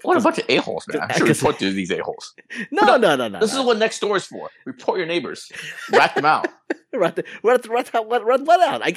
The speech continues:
Speaker 2: I got the dog back.
Speaker 1: Just say, "Hey, these are lousy owners. Didn't put any effort to get a dog back.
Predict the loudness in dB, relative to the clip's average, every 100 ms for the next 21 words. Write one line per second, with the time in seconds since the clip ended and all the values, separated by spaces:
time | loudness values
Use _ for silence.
0 | -2 0 0 0 0 2 0 -2 -4 -18
1 | _ _ -4 -4 -2 0 2 2 2 -6
2 | -6 -6 -8 -10 -12 -10 -12 -10 -12 -8
3 | -8 -8 -14 -10 -12 -12 -12 -10 -8 -8
4 | -10 -6 -6